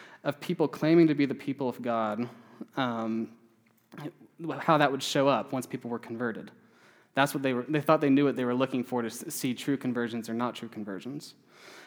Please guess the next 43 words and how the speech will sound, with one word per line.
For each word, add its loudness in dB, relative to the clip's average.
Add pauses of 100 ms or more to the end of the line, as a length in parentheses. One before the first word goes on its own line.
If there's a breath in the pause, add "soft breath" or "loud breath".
(120 loud breath)
And 4
with 0
the, -2
these 0
Gentile 4
believers, 2
people 0
who 6
have 2
never 8
been 4
a 4
part 2
of 0
Jewish -2
culture, -4
that 2
wasn't 0
there. -2 (580 soft breath)
They, 6
these 4
people 2
were 4
not 6
circumcised -4 (140)
when 0
they 2
professed -8
faith. -12 (300 soft breath)
These 4
people 2
were 2
not, 6 (240)
um, 2 (300)
doing 8
the 4
normal 4
practices 0
and 2
following 4
the 6
normal 0
holidays. 4